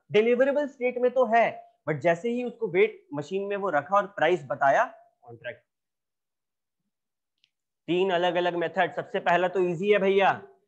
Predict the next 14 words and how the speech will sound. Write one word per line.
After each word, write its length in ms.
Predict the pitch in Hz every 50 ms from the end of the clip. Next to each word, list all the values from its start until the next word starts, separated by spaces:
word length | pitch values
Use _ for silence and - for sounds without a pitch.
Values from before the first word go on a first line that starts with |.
| _ _ 135
deliverable 640 | 147 139 190 190 190 185 170 196 185 185 196 208
state 340 | 196 - - 190 190 190 202
में 140 | 202 202 196
है। 440 | 180 190 190 180 139 110 - _ _ _ _ _ _ _ _ _ _ _ _ _ _ _
जब 140 | - 202 208
deliverable 520 | 180 202 190 196 190 190 196 208 202 226
state 300 | 220 220 - 214 220 214
में 120 | 220 220 226
हो, 260 | 214 220 247 269 285 - - - - - -
contract 400 | 190 202 202 226 233 226 226 254
कब 80 | 269 254
माना 280 | 254 247 240 240 233
जाता 280 | 214 220 202 190 - 170
है? 300 | 135 113 110 - _